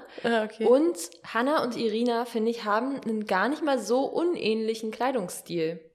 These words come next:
Speaker 2: Weil sie hat auch diese, so, also so eine ähnliche Jacke, so, so eine Irina-Jacke.
Speaker 1: Ich finde, Hannah, also vor allem in diesen, äh, Intro-Videos und so, sie hat einen viel feminineren Style. Auch so von den Pressefotos.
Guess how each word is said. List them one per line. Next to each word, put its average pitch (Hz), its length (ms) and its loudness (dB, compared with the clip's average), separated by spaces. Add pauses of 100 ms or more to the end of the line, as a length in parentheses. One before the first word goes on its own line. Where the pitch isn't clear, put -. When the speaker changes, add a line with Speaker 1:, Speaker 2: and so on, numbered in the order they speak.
(1040)
Speaker 2:
Weil 214 120 2
sie 214 120 0
hat 220 160 0
auch 240 280 2
diese, 202 840 0
so, 196 220 -14
also 202 180 0 (120)
so 196 100 -4
eine 202 140 0
ähnliche 208 260 0
Jacke, 247 800 0
so, - 100 -14 (180)
so 185 100 -14
eine 190 160 -4
Irina-Jacke. 247 560 2
Speaker 1:
Ich 254 60 6
finde, 240 560 6 (320)
Hannah, 226 560 0
also 208 180 -2
vor 208 160 -2
allem 214 160 0
in 220 100 -2
diesen, 208 760 -4
äh, 208 320 0
Intro-Videos 247 600 0
und 233 160 -4
so, 208 80 -10
sie 190 140 -8
hat 190 100 -10
einen 190 240 -6 (400)
viel 294 260 4
feminineren 196 600 -2
Style. 180 480 -2 (260)
Auch 208 180 2
so 233 140 0
von 220 160 0
den 208 120 2
Pressefotos. 247 880 2